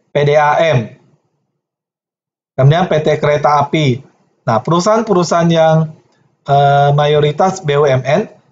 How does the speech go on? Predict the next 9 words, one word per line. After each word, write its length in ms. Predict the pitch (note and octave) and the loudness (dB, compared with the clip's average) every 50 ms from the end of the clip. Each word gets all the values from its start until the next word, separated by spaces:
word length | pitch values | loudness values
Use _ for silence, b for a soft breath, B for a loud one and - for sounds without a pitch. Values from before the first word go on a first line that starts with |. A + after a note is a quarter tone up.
| _ _ _ _ _ _ _ _ _ _ _ _ _ _ _ _ _ _ _ _ _ _ _ - | _ _ _ _ _ _ _ _ _ _ _ _ _ _ _ _ _ _ _ _ _ _ _ -8
atau 240 | C3+ C3 - D3 D3 | -4 -2 0 0 2
yang 240 | D3+ D3 C#3+ D3 C#3+ | 2 2 2 2 2
mono-, 400 | C#3 C#3 C#3+ C#3+ C#3 D3 - - | 2 2 2 2 2 2 0 -2
yang 240 | D3+ C#3+ C3+ C#3 C#3 | -4 -2 0 2 2
monopoli 640 | C#3 C#3 C#3+ C#3 C3+ - C3+ B2+ C#3+ F#3 G#3+ G3 | 2 2 2 0 0 0 0 0 0 0 0 0
yang 160 | D#3+ D3 C#3 C#3 | 0 0 2 0
dikuasai 480 | C#3 C3+ C#3 C#3+ C3+ C3+ - C#3 D3 | 0 0 0 -2 -2 0 0 -2 0
oleh 160 | C#3 C3 C3+ | 0 0 0
pemerintah, 720 | C3 C3+ C#3+ C3 C3 B2+ B2+ A#2+ A#2 A2+ F3 G#3 A#3+ B | 0 0 -2 -2 0 0 -2 -2 -2 -2 -2 -2 -2 B